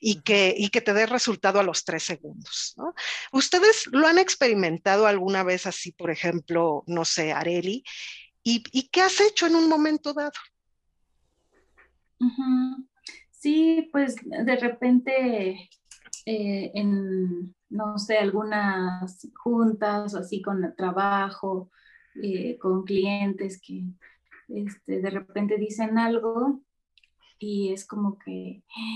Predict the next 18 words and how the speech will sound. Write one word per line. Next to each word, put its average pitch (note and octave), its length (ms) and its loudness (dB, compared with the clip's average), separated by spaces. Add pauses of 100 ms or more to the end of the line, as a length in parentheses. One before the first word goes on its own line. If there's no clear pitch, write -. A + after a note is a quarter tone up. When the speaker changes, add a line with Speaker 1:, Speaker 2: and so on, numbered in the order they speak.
(640)
Speaker 3:
empiezas G#3+ 600 -2
en-, G3+ 220 0 (160)
empiezas G#3+ 520 -4
a A3+ 80 0
sentir G#3+ 340 0
algo, G3+ 340 0
¿no? A#3 360 -4 (420)
Y G3+ 120 -8
es G#3 160 -10
como, A3 280 -8 (360)
ay, A#3+ 380 0
esa A3+ 380 -2
incomodidad, G#3 760 -2
¿no? A3 260 -6
Llevar, G3 320 -4
eh, G3 280 -8 (220)
bueno, G3 360 -8 (500)
eh, F#3 500 -2